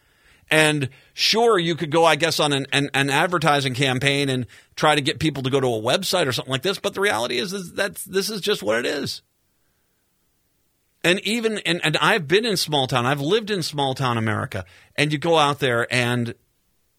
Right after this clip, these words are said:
you will see these people, you know, even when you occasionally see someone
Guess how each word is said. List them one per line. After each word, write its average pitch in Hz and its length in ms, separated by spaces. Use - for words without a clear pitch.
you 165 300
will 156 120
see 196 260
these 175 180
people, 147 580
you 151 60
know, 131 200
even 196 300
when 202 120
you 175 160
occasionally 160 460
see 226 320
someone 131 460